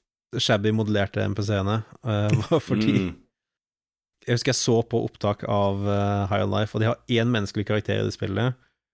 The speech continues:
Speaker 1: og det er på en måte søstera til hovedkarakteren, og det er så veldig opplagt en sånn der, eh, Unreal Metahuman, sånn der pregenerert, eh, sånn shit, <laughs> sånn der menneskemodell som bare ser helt jævlig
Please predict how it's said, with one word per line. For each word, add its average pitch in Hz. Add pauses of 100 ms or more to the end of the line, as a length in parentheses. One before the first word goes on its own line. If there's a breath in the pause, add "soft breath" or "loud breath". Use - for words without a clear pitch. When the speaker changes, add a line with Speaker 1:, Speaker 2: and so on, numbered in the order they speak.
(240)
Speaker 1:
og 110
det 110
er 107
på 120
en 113
måte -
søstera -
til 107
hovedkarakteren, 107
og 113
det 110
er 101
så 120
veldig 107
opplagt -
en 107
sånn 101
der, 92
eh, 95 (640)
Unreal 113
Metahuman, 104
sånn 104
der 101
pregenerert, 101
eh, 101
sånn 104
shit, -
<laughs> 147
sånn 139
der 110
menneskemodell 110
som 120
bare 113
ser 127
helt 117
jævlig 131